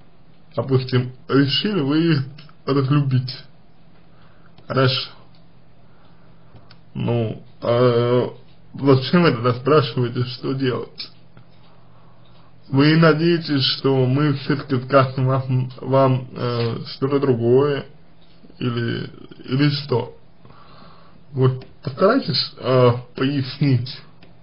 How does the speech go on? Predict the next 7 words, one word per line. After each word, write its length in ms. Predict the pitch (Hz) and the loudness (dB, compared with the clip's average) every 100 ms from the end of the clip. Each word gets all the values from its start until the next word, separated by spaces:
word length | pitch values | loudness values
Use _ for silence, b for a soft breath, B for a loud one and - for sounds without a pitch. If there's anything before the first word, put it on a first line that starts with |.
| - - | -20 -14
пожалуйста, 560 | - 117 131 117 110 - - - - - - B B B B B B - - - | -4 -4 -2 -2 -4 -8 -20 -20 -20 -20 -20 B B B B B B -20 -20 -4
этот 240 | 107 127 | 0 2
момент. 480 | 127 131 127 - - - - - - - - - - - - - - - - - | 2 2 2 -2 -8 -20 -20 -20 -20 -20 -20 -20 -20 -20 -20 -20 -20 -18 -18 -4
Он, 360 | 147 165 165 - | 0 0 0 -8
на 180 | 120 120 | -2 0
мой 260 | 127 127 131 | 2 2 0
взгляд, 480 | - 131 151 160 | 0 0 0 -2